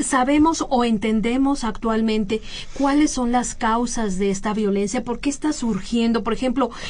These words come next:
eh, en este mismo programa hemos hecho algún,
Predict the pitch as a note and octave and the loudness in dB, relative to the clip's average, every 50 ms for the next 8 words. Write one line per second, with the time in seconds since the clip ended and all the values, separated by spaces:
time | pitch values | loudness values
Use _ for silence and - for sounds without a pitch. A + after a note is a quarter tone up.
0 | - - - - C#4 A#3+ A#3 A#3+ A#3 - - B3+ B3 A#3+ B3 B3 A#3+ - - C4+ | -8 -4 -2 0 2 4 2 2 0 0 0 2 2 4 4 2 2 2 2 2
1 | B3+ B3 A#3+ A#3 - B3+ A#3 A3+ A3+ A3 G3+ A3+ A3 A3 A3 A3 G#3+ G#3+ A3+ A3 | 2 2 2 2 0 0 0 0 0 0 0 2 2 2 2 2 2 2 2 2
2 | A3 A3 A3 A3+ A3 - A3 G#3 G3+ - A3 G#3 G3+ G3+ F#3 G#3+ G#3+ A3 A3 A3 | 2 2 2 0 0 0 0 0 0 -2 -2 0 0 0 0 2 2 2 2 2
3 | G#3 | 0